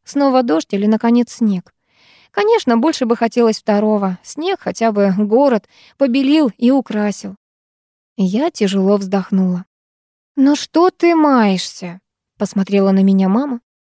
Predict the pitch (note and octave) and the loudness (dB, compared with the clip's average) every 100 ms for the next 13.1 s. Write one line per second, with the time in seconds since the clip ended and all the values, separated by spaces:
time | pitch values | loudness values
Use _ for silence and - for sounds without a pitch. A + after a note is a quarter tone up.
0 | _ _ - C#4+ D#4 C#4+ D4+ D#4 D#4 C4+ | _ _ -6 0 0 2 2 2 0 2
1 | A#3+ G#3 F3+ - F3 _ _ _ _ _ | 2 2 -2 -10 -18 _ _ _ _ _
2 | _ A3+ - D#4+ E4+ F4 A4 - C4+ D4+ | _ -8 -6 -6 -6 -4 -4 -2 -4 -4
3 | - D#4+ C#4 F#3+ - F#3+ G3 F#3+ F3+ - | -4 0 2 0 0 -2 -2 -2 -4 -6
4 | F#3 F#3+ A#3+ G#4 B3 G3 B3 C#4+ C#4 C4+ | -6 -2 0 2 2 2 2 0 0 0
5 | B3 B3+ - A3 - _ _ _ C#4 F4 | 0 -2 -4 -10 -10 _ _ _ -12 -6
6 | G#4 A#4 A4+ F4 C4+ C#4+ E4 F4 - - | -4 -2 -2 -4 -4 -4 -4 -6 -8 -8
7 | A3 A3+ E4 C4 A3 A#3 G#3+ G3 G3 G3 | -6 -2 0 2 2 2 2 0 0 -2
8 | A3 A3+ G3+ F#3 G3 _ _ _ _ _ | -4 -2 -2 -4 -10 _ _ _ _ _
9 | _ _ D4 G4+ - D4+ C#4 _ _ _ | _ _ -6 -6 -6 -12 -16 _ _ _
10 | _ - G3+ G3 A3 A3+ G#3+ G3+ F3 _ | _ -8 -6 -2 -2 -2 -6 -8 -14 _
11 | _ _ _ _ _ _ _ - C4 A#3+ | _ _ _ _ _ _ _ -2 0 0
12 | A#3 F4 B3+ B3+ D#4+ E4 A3 F3+ - - | 2 0 2 2 4 4 2 -2 -6 -10
13 | F#3 | -12